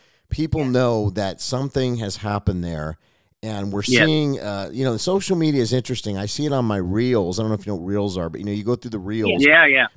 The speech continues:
Speaker 1: You know, and there's people making these videos, and thank God they haven't been censored, and they're telling the story of what's
Speaker 2: Yeah.
Speaker 1: happening. We've also talked to several people that live there, and, uh, people are saying it's such a different story than what has
Speaker 2: Yeah.
Speaker 1: been reported,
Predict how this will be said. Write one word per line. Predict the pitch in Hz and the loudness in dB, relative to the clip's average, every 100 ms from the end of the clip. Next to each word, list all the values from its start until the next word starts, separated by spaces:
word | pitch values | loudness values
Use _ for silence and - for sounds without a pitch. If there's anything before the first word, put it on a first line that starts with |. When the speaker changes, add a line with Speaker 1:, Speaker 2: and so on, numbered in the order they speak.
| _ 151 | _ -4
Speaker 1:
You | 151 | 0
know, | 131 | 2
and | 127 | 2
there's | 131 117 | 0 2
people | 170 180 180 | 2 2 2
making | 147 135 131 | 2 2 0
these | 120 107 | 0 0
videos, | 131 147 127 104 | 2 4 4 2
and | 104 | -2
thank | 123 127 | -2 -2
God | 135 123 | -2 0
they | 107 | 0
haven't | 123 120 | 0 -2
been | 104 98 | -4 -4
censored, | - 127 131 104 | -2 -2 0 -2
and | 101 | 0
they're | |
telling | 92 139 226 170 107 - | 0 0 2 2 -2 -6
the | 101 101 | -10 -8
story | - 143 190 120 | -2 0 2 2
of | 101 | 2
what's | 95 98 123 | 0 -2 0
Speaker 2:
Yeah. | |
Speaker 1:
happening. | 139 120 104 90 - _ _ | 0 0 -4 -6 -12 _ _
We've | 147 185 | -6 -2
also | 165 185 - 180 | -2 -2 -2 -4
talked | - 139 123 - | 0 0 0 -2
to | |
several | 104 127 120 117 | 0 0 0 -2
people | 123 104 110 | -2 -4 -4
that | 101 | -4
live | 95 120 135 | -2 -2 0
there, | 127 117 110 - | 0 2 2 -2
and, | 101 98 95 92 | -4 -4 -4 -6
uh, | 71 85 - | -8 -10 -4
people | 131 143 | -4 -2
are | 117 | -2
saying | - 107 | -2 -4
it's | 98 - | -4 -6
such | - 143 - | -2 -2 -2
a | 123 | -4
different | 110 104 98 | -4 -6 -8
story | - 95 92 90 87 - _ _ - | -8 -6 -4 -2 -4 -8 _ _ -8
than | 101 101 | -6 -4
what | 104 - | -4 -2
has | 131 | -2
Speaker 2:
Yeah. | 131 | 0
Speaker 1:
been | 104 95 | 0 0
reported, | 92 - - 156 151 101 85 82 | -4 -4 -4 0 2 2 0 -6